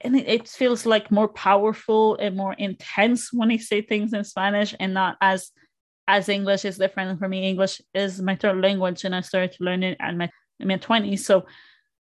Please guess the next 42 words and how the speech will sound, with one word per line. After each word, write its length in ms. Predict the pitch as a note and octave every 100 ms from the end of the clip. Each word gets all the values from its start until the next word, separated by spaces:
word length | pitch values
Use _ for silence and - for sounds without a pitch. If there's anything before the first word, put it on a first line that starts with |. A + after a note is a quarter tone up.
| _ _ _ _
it, 280 | - A2 - -
it's 260 | G3+ -
not 240 | G#3+ G3+ G3+
the 80 |
same 280 | G3 G3 F#3+
way. 440 | F3+ F#3 G3+ A3 -
And 220 | F#3 F#3+
French 320 | - B3 C4
is 140 | B3 A3+
also 400 | G3+ G3 G3+ F#3
a 100 | F#3
language 440 | F#3+ F#3+ F#3+ G3 -
that's 220 | F#3 F#3
been 160 | F#3
part 260 | F3+ G#3 G3
of 160 | F#3+ F#3
me 300 | F3+ F3+ -
and 200 | F3+ E3+
surrounded 440 | F#3 F3+ G#3 G3+
by 100 | F3+
it 120 | E3+ -
all 100 | F3+
my 140 | F3
life. 260 | E3+ F#3+ F#3
But 80 | E3
at 60 |
the 40 | E3+
same 160 | F3+
time, 200 | E3 F#3
it's 140 | F#3 -
not 140 | F#3+
the 60 | F3+
same 240 | F#3 F3
thing 240 | E3+ F3 E3+
as 260 | E3+ - _ F3+
in 80 |
Spanish, 380 | F3 - E3 E3+
because 260 | F3+ F#3 F#3
in 80 | F#3
Spanish, 340 | G3 G3 F#3+
I 40 |
can, 260 | F#3 F#3+ F#3